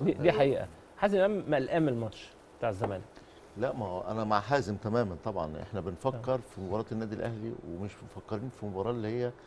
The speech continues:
Speaker 2: بتاعت ال-، الرجاء. فأنا شايف إن برضو لازم يتعمل لها مليون حساب، لأن طبعًا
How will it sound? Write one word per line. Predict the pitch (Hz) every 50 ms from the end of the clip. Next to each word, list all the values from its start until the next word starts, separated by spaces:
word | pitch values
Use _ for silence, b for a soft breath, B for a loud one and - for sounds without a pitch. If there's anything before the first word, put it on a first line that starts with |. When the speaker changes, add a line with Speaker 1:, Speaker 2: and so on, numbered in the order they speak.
| b b b b - -
Speaker 2:
بتاعت | - 107 90 - -
ال-، | 95 87 87 85 82 85 82 - - - - - - - 50 50 - - -
الرجاء. | 90 87 98 98 120 156 156 - - - - - B B B B - - -
فأنا | 98 98 - 98 92 107 120 135
شايف | 123 - 151 147 123 135
إن | 131 123 120
برضو | 127 147 135 131
لازم | 120 131 139 127 135
يتعمل | 120 - 92 101 98 107
لها | 120 123
مليون | 113 104 92 92 98 117 117 117 104
حساب، | 98 - - 117 113 101 - -
لأن | 78 87 90 -
طبعًا | 107 101 104 101